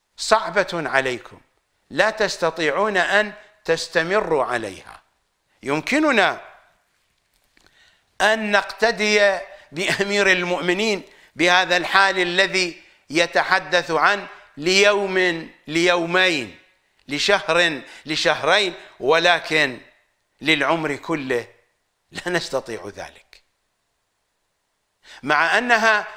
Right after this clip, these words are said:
ممكنة نظريا، لكن ضعفنا وهواننا هو الذي يحول فيما بيننا وبين ذلك.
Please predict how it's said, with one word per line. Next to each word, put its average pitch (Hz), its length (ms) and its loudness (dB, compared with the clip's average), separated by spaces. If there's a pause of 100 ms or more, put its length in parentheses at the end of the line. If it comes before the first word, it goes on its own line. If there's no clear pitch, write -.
(180)
ممكنة 233 680 -2
نظريا، 170 1040 0 (2000)
لكن 170 560 -2
ضعفنا 143 720 -4 (300)
وهواننا 139 880 0 (240)
هو 214 200 0
الذي 175 600 -4 (240)
يحول 226 520 0
فيما 185 360 0
بيننا 202 680 2 (200)
وبين 165 420 2
ذلك. 127 600 -2